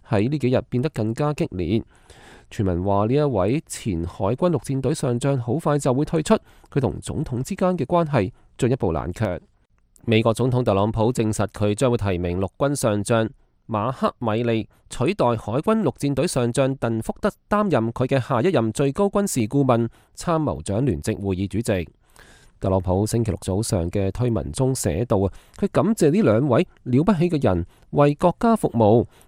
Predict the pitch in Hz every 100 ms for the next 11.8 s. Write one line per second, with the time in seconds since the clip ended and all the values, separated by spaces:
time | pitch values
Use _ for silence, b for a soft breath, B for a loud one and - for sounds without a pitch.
0 | b 233 226 208 165 120 - 117 80 69
1 | _ _ _ - - 98 80 - 107 104
2 | 98 - 107 95 90 B B B B B
3 | B B 113 92 104 117 107 98 95 98
4 | 92 92 92 - 135 85 64 b b b
5 | - 214 208 143 117 - 202 185 147 139
6 | - 202 196 123 104 120 107 98 76 -
7 | _ - 165 151 156 85 117 220 117 131
8 | 131 82 117 98 196 - - 220 214 160
9 | 127 135 135 - 226 220 196 214 107 -
10 | 87 85 196 b b b b - 107 120
11 | 117 95 123 107 95 92 - 120